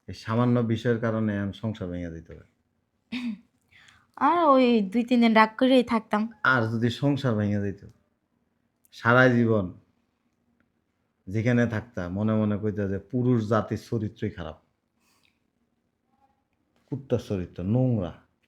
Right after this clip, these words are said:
Speaker 1: পুরুষ মানুষ দেখলে ঘৃণা তৈরি হইত। এই ছোট্ট একটা জিনিস আজীবনের জন্য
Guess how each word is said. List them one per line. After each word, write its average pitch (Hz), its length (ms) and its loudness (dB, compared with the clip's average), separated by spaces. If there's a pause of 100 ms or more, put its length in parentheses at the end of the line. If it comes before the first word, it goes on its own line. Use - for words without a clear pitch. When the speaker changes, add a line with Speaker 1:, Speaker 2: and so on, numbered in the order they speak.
(440)
Speaker 1:
পুরুষ 156 360 2
মানুষ 120 240 2
দেখলে 120 360 -2
ঘৃণা 104 360 -4
তৈরি 90 240 -6
হইত। 85 180 -12 (2500)
এই 101 100 -6 (280)
ছোট্ট 214 400 6
একটা 120 240 2
জিনিস 76 280 -12 (1600)
আজীবনের 190 640 10
জন্য 120 380 4